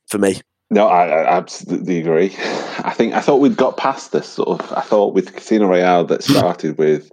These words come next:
Speaker 2: let's not do the gun barrel, but we sort of do the gun barrel. And then it ends with, you know, these iconic kind of, you know, Bond, James Bond. I thought we got past that kind of reinventing the wheel.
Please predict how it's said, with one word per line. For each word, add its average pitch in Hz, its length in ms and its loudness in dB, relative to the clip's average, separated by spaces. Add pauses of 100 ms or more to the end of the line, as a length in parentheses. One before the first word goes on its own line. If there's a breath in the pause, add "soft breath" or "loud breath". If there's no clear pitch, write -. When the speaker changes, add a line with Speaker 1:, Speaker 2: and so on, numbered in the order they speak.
(460 loud breath)
Speaker 2:
let's - 240 -2
not 98 320 2
do 85 200 2
the 80 100 -4
gun 76 200 -4
barrel, 73 220 -4
but - 120 -6
we 95 80 -4
sort 92 300 0
of 85 60 -4
do 87 220 2
the 82 140 -6 (200)
gun 82 200 0
barrel. 71 380 -2 (180)
And 80 140 -4
then 80 320 4
it - 100 -4
ends 85 420 2
with, 73 320 -4
you 82 140 -4
know, 78 120 0
these 76 180 -4
iconic 80 540 -4
kind 71 160 -8
of, - 160 -14
you 82 140 -8
know, 65 240 -10 (500)
Bond, - 300 -2
James 69 400 -8
Bond. 67 260 -8
I - 40 -16 (300 loud breath)
thought 117 100 4
we 120 60 4
got - 180 2
past 95 320 -2
that - 120 -2
kind 90 140 2
of 80 120 2
reinventing 80 640 0
the 71 80 -8
wheel. 78 440 -2